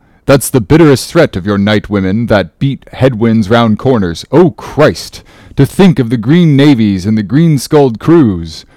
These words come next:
Why, well, well, belike the whole world's a ball, as your scholars have it, and so 'tis right to make one balloon of it. Dance on, lads,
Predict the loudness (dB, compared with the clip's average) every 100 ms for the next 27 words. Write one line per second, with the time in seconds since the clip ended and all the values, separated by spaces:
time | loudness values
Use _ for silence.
0 | _ _ 0 2 0 -4 -8 -2 2 4
1 | 4 4 2 0 -6 -2 2 2 2 0
2 | 0 2 4 4 4 2 2 0 -2 2
3 | 2 2 -4 -6 -6 -4 -4 -4 -2 2
4 | 2 0 -2 -4 -2 -4 -8 _ _ -6
5 | -2 -2 2 0 2 -2 0 2 2 0
6 | -2 -2 -2 0 2 4 2 2 2 2
7 | 0 -6 -10 -18 _ _ 0 4 4 4
8 | 4 4 2 0 0 -2 -6